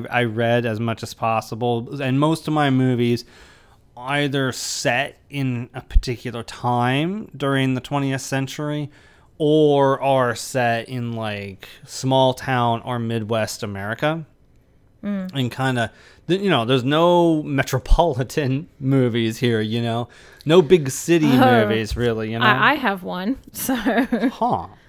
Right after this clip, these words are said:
Speaker 2: Yeah.
Speaker 1: Interesting. Curious about that. But, you know, it, it's really a lot of that. What, some movies have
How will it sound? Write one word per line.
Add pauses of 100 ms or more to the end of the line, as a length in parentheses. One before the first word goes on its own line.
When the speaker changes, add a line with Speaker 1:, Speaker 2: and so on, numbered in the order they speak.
Speaker 2:
Yeah.
Speaker 1:
Interesting. (520)
Curious
about
that. (360)
But,
you
know,
it,
it's
really
a
lot
of
that.
What,
some
movies
have